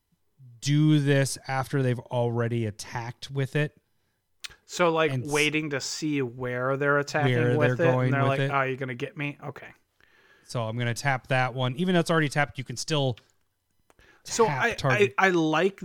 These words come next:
Speaker 2: these, this and Backlash in this situation just because it's, like, taking away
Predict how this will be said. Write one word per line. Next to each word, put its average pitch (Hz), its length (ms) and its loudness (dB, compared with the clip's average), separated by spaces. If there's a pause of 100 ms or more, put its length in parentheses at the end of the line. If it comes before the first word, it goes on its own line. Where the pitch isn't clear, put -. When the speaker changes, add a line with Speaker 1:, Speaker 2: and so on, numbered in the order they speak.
(140)
Speaker 2:
these, 165 380 -2
this 165 360 -2
and 139 120 -6
Backlash 151 720 -2 (120)
in 143 360 -2
this 143 160 -2
situation 139 760 -2
just 139 220 -4
because 139 300 -2
it's, 131 140 -8
like, 135 260 -4
taking 139 420 -8
away 131 640 -2